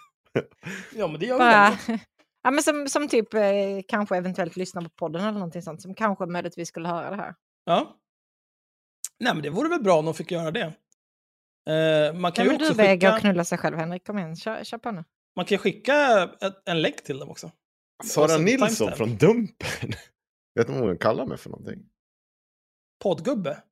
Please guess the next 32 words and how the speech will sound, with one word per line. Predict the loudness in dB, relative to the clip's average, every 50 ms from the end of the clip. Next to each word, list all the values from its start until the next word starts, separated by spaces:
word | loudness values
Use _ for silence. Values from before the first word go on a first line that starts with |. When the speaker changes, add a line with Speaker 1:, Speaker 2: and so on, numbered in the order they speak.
| _ _ -2
Speaker 3:
Ja. | 2 2 4 4 2 0 -4 -12 -16 -20 -20 _ _ _ _ -20 -20 -20 -20 _ _ _ _ _ -14 -14 -14 _ _ _ _ -6
Speaker 1:
Det | -4
är | -4
så | -4 -2
jävla | 0 0 0 0 0 0 2
Speaker 2:
Ja, | 4
Speaker 1:
bra. | 6 6
Speaker 2:
vi | 6
vet | 6 6 4 4 4
det, | 2 0 0
för | 0 -6
att | -8
du | -8 -8
skrev | -8 -2 0 0 0
det | 0
typ | -2 -4 -4 -6 -6
åttatusen | -6 -6 -4 -2 -4 -4 -4 -4 -6 -4 -4 -4 -4
gånger | -4 -4 -2 -4
i | -4
chatten | -6 -8 -10 -6 -4 -4 -2
och | -2
var | -4
så | -6 -6
jävla | -4 2 4 4 6 4 4 4 2 0
kränkt | 2 0 -2 -2 -2 -6 -6 -6
av | -6
att | -2 0
hon | -2 0
kallade | 2 2 2 4 4
Speaker 3:
Ja. | 4
Speaker 2:
dig | 2 0
poddgubbe. | -4 -8 -10 -10 -16 -14 -14 -14 -16